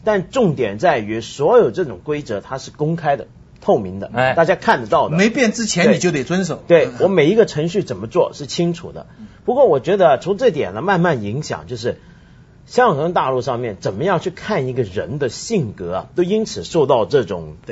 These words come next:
Speaker 1: 制度的影响。
Speaker 3: 对。对，
Speaker 1: 我举个例子。
Speaker 3: 这就是我开始，嗯。
Speaker 1: 对，你比如说，呃，如果有我们工作环境里面有一个人啊，他譬如说他有，有时候容易脾气暴躁，他有时候是完全因为个人感情用事，就影响到了一件大家合作的事情，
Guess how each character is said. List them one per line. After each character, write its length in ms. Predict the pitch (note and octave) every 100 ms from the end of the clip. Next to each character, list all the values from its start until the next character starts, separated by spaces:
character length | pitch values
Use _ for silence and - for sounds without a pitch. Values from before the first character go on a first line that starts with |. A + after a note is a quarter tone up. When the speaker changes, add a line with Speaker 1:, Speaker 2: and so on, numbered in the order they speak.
| G2
Speaker 1:
制 200 | F3+ D3
度 160 | D3
的 80 | F#2
影 220 | E2+ E2+
响。 160 | F#2+ F2
Speaker 3:
对。 100 | D3+
对， 100 | D#3
Speaker 1:
我 40 | D3
举 80 |
个 80 | A2
例 180 | D3 B2
子。 140 | F#2+
Speaker 3:
这 40 | G2
就 20 |
是 0 |
我 0 |
开 100 | G#2
始， 60 | -
嗯。 60 | -
Speaker 1:
对， 160 | E3 D3+
你 120 | G3
比 80 | F3
如 100 | F#3
说， 280 | G3+ A3 - - - - - - -
呃， 460 | C3+ B2 A2+ A2 - - - -
如 140 | E3 A3
果 120 | A3
有 100 | C#3+
我 100 | A2
们 140 | A2+
工 160 | B2+ F3+
作 260 | F3 A2+ G#2+
环 240 | A#2 B2+
境 140 | C3
里 20 | G2+
面 140 | A2
有 160 | F#2 A#2+
一 20 |
个 80 | A2+
人 240 | E2+ D#2
啊， 180 | F#2 D2+ - -
他 160 | D#3
譬 120 | D3 D3+
如 60 |
说 160 | A2 B2+
他 160 | C#3
有， 220 | B2 G#2+ -
有 120 | G#2 G2+
时 100 | C#3+
候 80 |
容 200 | A2+ A2
易 60 | C3+
脾 180 | - A#2
气 180 | - A#2+
暴 220 | A#2+ E2+
躁， 180 | A#2+ - - - - - - - - -
他 80 | E3
有 140 | A2+
时 100 | A2
候 120 | D3+
是 160 | B2+ D3
完 220 | A#2+ D3
全 140 | D#3
因 80 | D#3+
为 80 | E3+
个 240 | B2+ F#3+
人 220 | A#2+ A#2 C3
感 220 | D#2 D2
情 340 | - F#2+ A2 A#2+ -
用 220 | D3+ A#2+
事， 300 | G2+ C3 F2 - - - -
就 80 | D3+
影 300 | B2+ B2+ G3+
响 280 | E3 F2+
到 200 | B2+ C3+
了 120 | G#2 G#2+
一 100 | A#2+
件 200 | C3 A2+
大 140 | C3
家 100 | C3
合 240 | B2+ A2+
作 220 | B2+ D#3 G2+
的 60 |
事 200 | G2+ B2+
情， 240 | F#2 E2